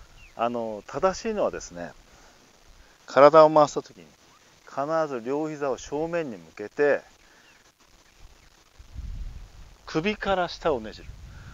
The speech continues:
だから腰の回転をよく止めてこうねじる方いますけど、これはもう無理があります。股関節も使いませんしね。首から下をねじる。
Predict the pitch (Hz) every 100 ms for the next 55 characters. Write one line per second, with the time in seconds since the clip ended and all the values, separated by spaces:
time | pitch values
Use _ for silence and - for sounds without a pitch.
0 | - - 143 135 - - 139 185 185 175
1 | 175 180 175 160 120 - 120 127 127 -
2 | 127 - - - - - 165 151 165 139
3 | 117 110 104 92 - - 185 180 143 127
4 | 151 123 87 - - 131 143 147 131 -
5 | 147 101 - 95 90 104 - - 113 -
6 | - - - - - - - 151 151 202
7 | - 196 190 170 - - 175 185 185 -
8 | - - _ - - - - - - -
9 | 90 113 113 113 80